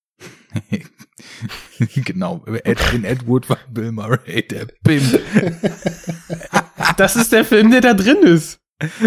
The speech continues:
Speaker 1: Gott.
Speaker 2: meiner Box.
Speaker 1: Ja, dann ist ab jetzt Ed Wood der Film, <laughs> in dem Bill Murray die Dame pimpt. Oh Mann. <laughs> Okay,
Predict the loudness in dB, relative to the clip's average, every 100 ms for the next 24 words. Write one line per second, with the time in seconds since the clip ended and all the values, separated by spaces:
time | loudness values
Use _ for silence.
0 | 0 2 4 4 4 2 2 2 -2 -2
1 | -2 2 2 4 4 2 2 2 0 0
2 | -8 -6 -6 0 -2 2 2 2 -2 -10
3 | -20 -20 -20 -16 -6 -2 -2 -4 -2 -2
4 | 0 0 2 2 2 0 0 0 2 0
5 | 2 0 0 0 0 -2 0 4 6 4
6 | 2 -4 -6 -6 _ _ -16 -16 -20 -6
7 | -6 -2 0 0 0 0 2 0 -2 -6
8 | -8 -12 -12 -12 -14 -20 -20 -12 -2 -2
9 | -2 -4 -4 -4 _ -2 -2 -4 -14 -14
10 | _ _ -20 _ -20 -20 _ -20 -20 -20
11 | -20 -20 -16 -14 -14 -18 -10 -8 0 0
12 | 0